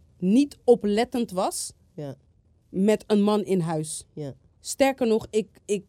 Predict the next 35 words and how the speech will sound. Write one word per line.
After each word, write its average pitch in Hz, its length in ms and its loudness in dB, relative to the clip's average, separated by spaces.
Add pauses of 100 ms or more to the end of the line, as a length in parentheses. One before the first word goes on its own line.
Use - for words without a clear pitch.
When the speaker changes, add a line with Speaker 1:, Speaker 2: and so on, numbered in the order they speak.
(160)
Speaker 1:
ik 185 160 -8
was, 190 460 -6 (100)
ja, 220 300 -2
ik, - 160 -6
ik - 140 -6
zag - 320 -2
die 233 200 -2
oprechte, 214 840 2 (420)
eh, 185 420 0
vaderlijke 233 840 0
liefde 196 600 2
Speaker 2:
Ja. 151 340 -8
Speaker 1:
die 208 220 2
hij 196 420 2
dus 190 280 0
ook 214 200 4
aan 196 180 0
mijn 220 300 2
kinderen 165 500 -2
Speaker 2:
Ja. 160 100 -6
Speaker 1:
gaf, 156 380 -6 (100)
weet 180 280 0
je? 226 200 2 (180)
Speaker 2:
Klopt. 151 260 -8
Speaker 1:
En 202 120 2
dat, 214 300 0
eh, 185 520 0
en, 202 120 -2
en 220 200 4
nog 220 180 4
steeds, - 440 0
Speaker 2:
Ja, 185 60 -2
Speaker 1:
weet 202 220 2
je? 254 240 0
Speaker 2:
ja. 180 220 -8